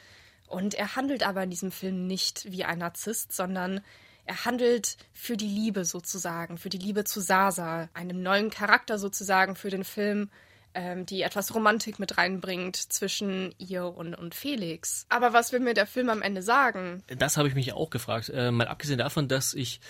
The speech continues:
Speaker 2: äh, den Film, oder dass ich bei dem Film, äh, nach den ersten Minuten, äh, eine gewisse, äh, Assoziation hinsichtlich Parallelen hatte zu dem Film, äh, Toy Boy mit Ashton Kutcher. Und gut, äh, ja, der, äh, Name des Titels ist Programm.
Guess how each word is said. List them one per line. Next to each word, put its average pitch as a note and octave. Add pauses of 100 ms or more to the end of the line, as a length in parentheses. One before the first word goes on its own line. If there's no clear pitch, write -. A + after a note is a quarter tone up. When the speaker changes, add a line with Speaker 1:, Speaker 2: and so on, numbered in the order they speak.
(320)
Speaker 2:
äh, B2
den A#2+
Film, C#3 (100)
oder A#2+
dass A#2+
ich -
bei A#2+
dem B2+
Film, C#3
äh, B2+
nach A#2+
den A#2+
ersten C3+
Minuten, C3+
äh, B2+ (360)
eine A#2+
gewisse, B2
äh, A#2+
Assoziation C3
hinsichtlich C3
Parallelen B2
hatte C#3
zu C3
dem B2+
Film, B2
äh, G#2+
Toy D#3
Boy A2+
mit A2+
Ashton A#2+
Kutcher. C#3
Und A#2+
gut, -
äh, A#2+ (420)
ja, G#2+
der, G#2+
äh, G#2+
Name A2+
des A2+
Titels A#2+
ist B2
Programm. A#2+